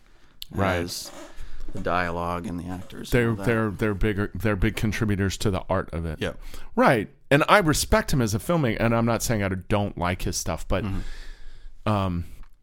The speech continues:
Speaker 1: what was the one with Gwyneth Paltrow and, um, I,
Speaker 2: Tenenbaums?
Speaker 1: the, the Royal Tenenbaums.
Speaker 2: Yep.
Speaker 1: Yeah, it started on that one. I was like, "Ugh." <laughs>
Speaker 2: Hmm.
Speaker 1: Like, you know, another,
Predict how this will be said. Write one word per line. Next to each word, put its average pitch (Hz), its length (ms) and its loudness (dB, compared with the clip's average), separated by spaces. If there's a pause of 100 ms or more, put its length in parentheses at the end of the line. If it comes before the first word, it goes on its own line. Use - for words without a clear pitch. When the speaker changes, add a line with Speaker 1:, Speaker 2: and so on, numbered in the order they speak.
(580)
Speaker 1:
what - 140 2
was 123 140 2
the 127 80 4
one 101 300 2
with 92 300 0
Gwyneth 92 280 0
Paltrow 87 680 0
and, 80 200 -4
um, 78 340 -4 (540)
I, 92 120 0
Speaker 2:
Tenenbaums? 110 500 0
Speaker 1:
the, 123 80 2
the 117 220 0
Royal 110 280 2
Tenenbaums. 87 440 -2
Speaker 2:
Yep. 82 140 -2 (960)
Speaker 1:
Yeah, 123 320 4
it 131 180 0
started 120 840 2 (1000)
on 101 160 2
that 95 220 2
one. 90 160 0
I 87 100 0
was 87 140 -2
like, 87 240 -2
"Ugh." 90 180 -2
<laughs> - 80 -14 (320)
Speaker 2:
Hmm. - 720 -4
Speaker 1:
Like, - 320 4 (760)
you 160 120 8
know, 147 220 6
another, 131 680 4